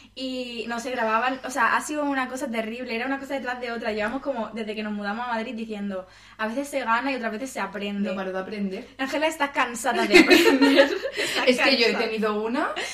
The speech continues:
Speaker 1: Está cansada de aprender, no quiero aprender nada más. No quiero ni un solo aprendizaje en mi cerebro.
Speaker 2: Yo es que creo que no me está costando la, eh, la adaptación, pero porque ya estoy muy aprendida.
Speaker 1: O sea, sí,
Speaker 2: <laughs>
Speaker 1: lo has
Speaker 2: No me
Speaker 1: aprendido,
Speaker 2: hace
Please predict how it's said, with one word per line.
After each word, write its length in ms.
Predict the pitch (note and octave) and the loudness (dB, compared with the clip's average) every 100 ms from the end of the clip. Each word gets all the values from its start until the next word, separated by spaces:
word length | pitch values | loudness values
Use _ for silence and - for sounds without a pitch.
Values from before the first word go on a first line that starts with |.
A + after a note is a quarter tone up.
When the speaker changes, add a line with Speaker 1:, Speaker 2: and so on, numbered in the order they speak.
| - - | -12 -6
Speaker 1:
Está 240 | C4+ C#4+ D4+ | -6 -2 0
cansada 520 | D#4+ C4+ C4+ D#4 F4 | 2 0 0 2 2
de 60 | D#4 | 2
aprender, 300 | A#3+ A3+ C#4+ | 0 -4 -4
no 80 | |
quiero 180 | E4+ F#4+ | -4 -4
aprender 320 | E4+ D4+ D#4 | -4 -6 -6
nada 240 | D4+ D4+ C4+ | -2 0 2
más. 300 | A3 B3 - | 2 0 -4
No 80 | C#4+ | -6
quiero 200 | F4 F4 | -4 -4
ni 140 | D#4+ | -4
un 80 | E4 | -4
solo 140 | D#4 C#4 | -2 -2
aprendizaje 420 | C#4 B3 B3+ D4 | -4 -6 -8 -8
en 60 | B3+ | -8
mi 40 | |
cerebro. 360 | A#3 G3+ G#3 G3+ | -4 -4 -4 -2
Speaker 2:
Yo 80 | A#3 | 0
es 60 | A#3+ | 0
que 120 | D4 | -4
creo 180 | D4+ D#4+ | -4 -2
que 200 | B3 A3 | -2 -2
no 80 | A3+ | -4
me 100 | A#3+ | -4
está 220 | B3 C#4+ | -2 -2
costando 760 | C4 C4 - C4 B3+ B3 A#3+ A#3+ | -2 -4 -4 -2 2 2 2 0
la, 320 | A#3 A3+ A3+ A3+ | 2 4 4 2
eh, 320 | A3+ G#3+ G#3+ | 0 -2 0
la 160 | G#3 G3+ | 2 4
adaptación, 580 | G3+ - G#3 G3+ A3+ B3 | 2 2 0 0 -2 2
pero 140 | C#4 | 2
porque 260 | A3+ G#3 F#3+ | 0 -2 0
ya 100 | G3 | 0
estoy 180 | B3 | 0
muy 100 | A#3+ | 2
aprendida. 640 | C#4 B3 G3+ G#3 C#4+ G#3+ - | 2 0 -2 -2 -2 -4 -2
Speaker 1:
O 40 | |
sea, 200 | C#4 C#4+ | 2 4
sí, 200 | - C#4 | 2 0
Speaker 2:
<laughs> 0 | |
Speaker 1:
lo 80 | - | 6
has 100 | C4+ | 8
Speaker 2:
No 100 | F4+ D#4 | 8 6
me 80 | C#4+ | 4
Speaker 1:
aprendido, 40 | |
Speaker 2:
hace 140 | - | 4